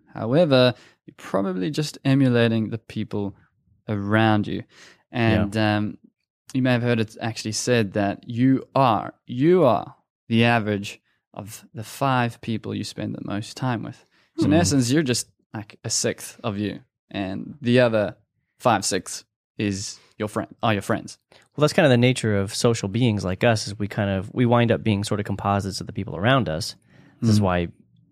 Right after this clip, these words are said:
Speaker 2: who you surround yourself with is an important facet of, of your life.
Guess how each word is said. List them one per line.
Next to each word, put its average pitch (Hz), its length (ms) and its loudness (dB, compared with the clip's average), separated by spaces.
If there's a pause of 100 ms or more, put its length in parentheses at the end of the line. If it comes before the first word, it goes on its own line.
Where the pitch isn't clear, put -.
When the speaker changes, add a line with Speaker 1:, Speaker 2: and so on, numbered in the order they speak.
(160)
Speaker 2:
who 131 120 4
you 117 160 4
surround 104 300 0
yourself 101 320 -2
with 95 160 -4
is 92 120 -6
an 90 80 -6
important 87 400 -6
facet 101 420 -4
of, 85 300 -10 (100)
of 95 140 -4
your 78 120 -6
life. 101 480 -2